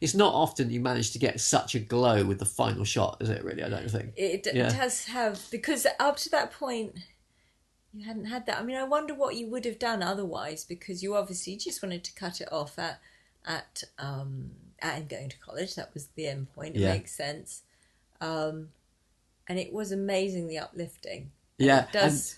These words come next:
Speaker 2: have a good ending.
Speaker 1: And oh, I love is that it holds on the two of them for quite a while, and, and you, you know, you're in their heads, and you're thinking, "Well, they're, they're sort of slightly tripping, so they're taking longer to speak to each other." And then neither of them say anything, and the camera stays them just a little bit longer,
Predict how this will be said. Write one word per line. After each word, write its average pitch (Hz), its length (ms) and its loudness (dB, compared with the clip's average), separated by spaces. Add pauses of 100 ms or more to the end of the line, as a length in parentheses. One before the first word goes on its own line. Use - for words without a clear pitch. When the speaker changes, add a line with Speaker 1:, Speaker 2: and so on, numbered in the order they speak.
(140)
Speaker 2:
have 180 260 -2
a 175 40 -2
good 175 200 -2
ending. 135 540 -4 (140)
Speaker 1:
And 151 260 6
oh, 143 120 6
I 135 100 8
love 139 240 6
is 120 280 2
that 120 340 2 (340)
it - 100 -2
holds 143 400 6
on 127 80 2
the 117 80 2
two 131 200 4
of 117 80 6
them 113 160 2
for 107 120 -6
quite 110 220 4
a 107 60 2
while, 110 400 6
and, 170 180 0
and 180 260 0
you, 151 120 4
you 117 320 4
know, 95 60 2
you're 104 160 4
in 107 100 4
their 98 160 4
heads, 104 220 0
and 110 40 -4
you're 104 80 -2
thinking, 98 240 -4
"Well, 82 160 0
they're, 69 140 -4
they're - 140 -12
sort - 180 -8
of - 60 -10
slightly - 360 -4
tripping, 104 480 -2
so 104 320 4 (200)
they're - 80 -8
taking 101 320 0
longer 110 260 2
to 104 80 -2
speak 107 300 -2
to 110 100 -2
each 104 160 -2
other." 101 300 -2 (520)
And 113 100 2
then 131 200 4
neither 139 280 8
of 127 60 2
them 127 140 0
say 127 200 6
anything, 110 380 2
and 110 80 0
the 113 80 0
camera 120 280 0
stays 131 360 2
them 117 120 0
just 107 180 -2
a 120 40 2
little 165 260 6
bit 151 220 4
longer, 117 520 6